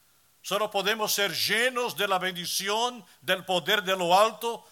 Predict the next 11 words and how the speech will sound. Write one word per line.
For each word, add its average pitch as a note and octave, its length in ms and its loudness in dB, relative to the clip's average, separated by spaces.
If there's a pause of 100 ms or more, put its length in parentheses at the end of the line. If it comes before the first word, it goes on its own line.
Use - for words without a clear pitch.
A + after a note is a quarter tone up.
cuando G3+ 280 -2
somos G#3+ 340 -2
quebrantados. G3 1200 2 (2750)
Y D3+ 120 -6
es F3+ 160 -4
precisamente F3+ 960 -4
sobre D#3+ 580 -4 (160)
el D#3 220 -4
impacto F3 640 2
del D#3 180 -6
quebrantamiento D3 1300 -8